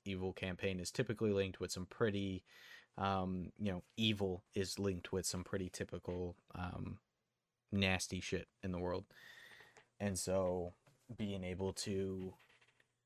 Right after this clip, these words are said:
kind of make sure I know the triggers, you know, like, if anybody has, uh, issue with, you know, um,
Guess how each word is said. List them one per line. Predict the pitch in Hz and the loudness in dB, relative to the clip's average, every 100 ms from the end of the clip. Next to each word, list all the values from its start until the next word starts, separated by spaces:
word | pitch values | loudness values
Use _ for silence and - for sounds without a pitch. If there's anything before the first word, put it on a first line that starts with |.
| _ _ _ _ - | _ _ _ _ 6
kind | 113 | 6
of | 98 | 6
make | 110 104 | 4 6
sure | 107 | 6
I | |
know | 98 101 | 6 4
the | 92 | 2
triggers, | - 117 113 110 98 | 4 4 6 2 0
you | 92 | -2
know, | 92 | 0
like, | 92 90 - - | 0 0 -2 -6
if | 92 90 90 | -2 -2 0
anybody | 95 90 92 | -2 0 0
has, | 95 90 90 87 - | 2 0 -2 -4 -6
uh, | 92 90 90 | -4 -2 -2
issue | 101 95 - | -2 -2 0
with, | 92 92 90 - - | 0 2 0 -4 -8
you | 92 | -6
know, | 87 90 92 _ _ - | -4 -6 -12 _ _ -6
um, | 90 90 92 95 95 | -4 -2 -6 -8 -10